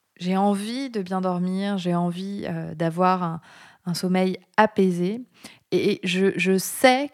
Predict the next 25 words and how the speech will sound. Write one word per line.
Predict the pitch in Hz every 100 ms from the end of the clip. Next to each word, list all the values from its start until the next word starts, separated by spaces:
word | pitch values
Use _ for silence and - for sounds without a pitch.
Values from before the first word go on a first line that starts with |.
| -
que, | 202 202 - 117 170
euh, | 175 170
si | - 202
je | 185
fais | 175 - 202
ça, | - 190 208 226 _ -
c'est | - 180
bien | 165 175 202 202
pour | 185 160
moi. | 156 156 240 247 -
Autrement | 185 - 190 185
dit, | 185 185 190 -
si, | 165 - 185 175 -
euh, | 165 151 165 - _
je | -
décide | 175 175 180 - 202 185 170 - - - - 175
d'agir | 190 196 190 196 202 185 160 - _ _
dans | 175 170 226 240
mon | 240 208
intérêt | 185 180 185 180 165 175 -
et | 175 170
par | 170 165 - _
amour | - 196 202 202 202 185 - -
envers | 170 170 165 160
moi, | 160 190 254